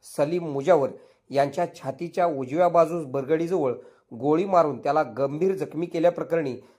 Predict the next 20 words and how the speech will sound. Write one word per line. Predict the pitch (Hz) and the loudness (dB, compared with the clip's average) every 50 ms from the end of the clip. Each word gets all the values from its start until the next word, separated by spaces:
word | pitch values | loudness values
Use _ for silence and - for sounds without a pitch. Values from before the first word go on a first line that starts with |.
| _ - | _ -10
सांगली | - - 165 151 147 165 185 196 180 | -2 0 0 0 0 -2 -4 -4 -6
शहर | - - 170 156 160 165 | -4 -2 0 2 2 0
पोलीस | 160 - 156 156 165 165 - | 0 -2 -4 -6 -4 -4 -2
ठाण्यात | 190 165 151 135 - - - _ _ _ _ - | 0 2 2 0 -2 -4 -18 _ _ _ _ -12
गुन्हा | 127 113 147 156 165 | -4 0 2 4 4
दाखल | 165 160 151 - 151 151 | 4 2 0 0 0 2
झाला | 151 147 147 | 2 4 4
होता. | 147 143 143 147 127 107 - - - | 4 4 4 2 -2 -2 -4 -10 -8
या | 113 131 139 | -2 0 0
प्रकरणी | 135 - 147 131 - 208 180 160 160 | 0 -2 -6 -6 -4 -4 -4 -2 -4
रेकॉर्डवरील | 143 139 139 131 - 160 151 160 160 156 156 156 | -4 -4 -4 -2 0 0 0 2 0 0 -2 -2
आरोपी | - 127 135 147 180 185 180 139 120 - - _ _ _ _ _ - | 0 0 2 2 0 -2 -4 -10 -10 -10 -14 _ _ _ _ _ -6
व | 139 147 | -4 -4
मोका | 143 139 135 135 139 135 - 185 190 | -4 -2 -2 -2 -2 2 4 4 4
गुन्ह्यातून | 170 147 151 156 175 175 - 175 170 156 | 4 4 0 0 0 0 -2 -4 -4 0
जामिनावर | 135 143 135 139 156 156 165 160 160 156 | 2 2 2 2 2 0 0 0 0 -2
मुक्त | 147 156 151 - 165 | -4 -8 -6 -4 -4
असलेला | 147 139 147 156 151 156 156 | -4 -2 -4 -4 0 0 0
आरोपी | 139 131 139 151 151 160 156 156 | 2 2 0 0 -2 -6 -8 -6
मोहम्मद | 151 143 131 135 143 156 170 165 | -6 -4 -4 -2 -2 0 0 0